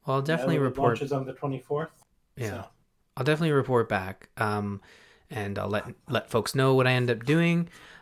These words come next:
Speaker 1: But, uh, we've got a, a-, as expected, we've got a long show here, so let's, let's wrap things up by entering into the Outrealm Gate,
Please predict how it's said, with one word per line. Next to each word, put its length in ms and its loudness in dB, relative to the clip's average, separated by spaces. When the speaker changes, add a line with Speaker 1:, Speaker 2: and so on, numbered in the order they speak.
Speaker 1:
But, 400 2
uh, 540 4
we've 140 -10
got 160 4
a, 260 6
a-, 300 2
as 280 2
expected, 480 0
we've 160 0
got 140 4
a 60 4
long 280 2
show 280 2
here, 260 2
so 280 0
let's, 420 -2
let's 200 2
wrap 220 4
things 400 4
up 320 2
by 300 2
entering 560 0
into 580 -2
the 380 -6
Outrealm 540 -4
Gate, 440 0